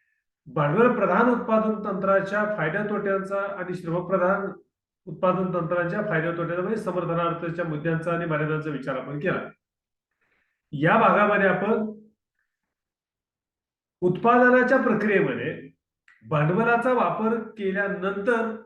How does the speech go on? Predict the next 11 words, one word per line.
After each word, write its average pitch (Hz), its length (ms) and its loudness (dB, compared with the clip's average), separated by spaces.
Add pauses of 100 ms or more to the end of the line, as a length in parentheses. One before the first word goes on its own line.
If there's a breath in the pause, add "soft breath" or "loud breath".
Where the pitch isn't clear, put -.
(140)
त्याचं 196 240 -2
आउटपुट 180 480 2
काय 190 260 4
मिळतं, 127 420 -4 (1000)
त्याचं 220 320 2
दोघांचं 214 460 0
प्रमाण 226 400 0
कसं 180 200 -6
आहे, - 260 -8
म्हणजे 165 260 -10
उत्पादन 208 760 -6